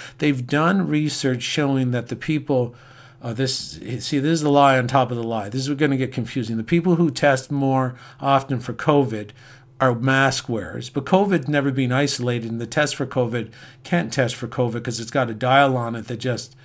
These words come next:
fails anybody that you wanna fail based on turning up the dial. So those are things that are confusing even to say, that there's been a research paper showing that seventy percent of the people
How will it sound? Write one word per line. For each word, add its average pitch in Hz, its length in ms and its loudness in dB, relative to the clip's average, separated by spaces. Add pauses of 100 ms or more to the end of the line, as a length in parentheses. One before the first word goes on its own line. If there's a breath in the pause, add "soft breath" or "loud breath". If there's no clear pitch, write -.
(720 soft breath)
fails 135 400 2
anybody 127 460 0
that 113 200 -6
you 123 120 -6
wanna 151 360 4
fail 110 500 -4 (540 soft breath)
based 123 320 -4
on 113 140 -4
turning 117 300 -4
up 127 200 -2
the 120 80 -6
dial. 107 260 -6 (180 loud breath)
So 185 200 2
those 294 260 4
are 339 60 10
things 180 320 4
that 151 160 4
are 135 40 0
confusing 135 720 0
even 117 240 0
to 104 80 -8
say, 117 540 -2 (500 loud breath)
that 127 180 -2
there's 127 220 0
been 127 440 0
a 110 260 -8
research 120 580 -4
paper 117 340 -4
showing 120 360 -2
that 107 140 -6
seventy 135 340 0
percent 120 360 -4
of 110 60 -8
the 107 80 -12
people 127 520 -4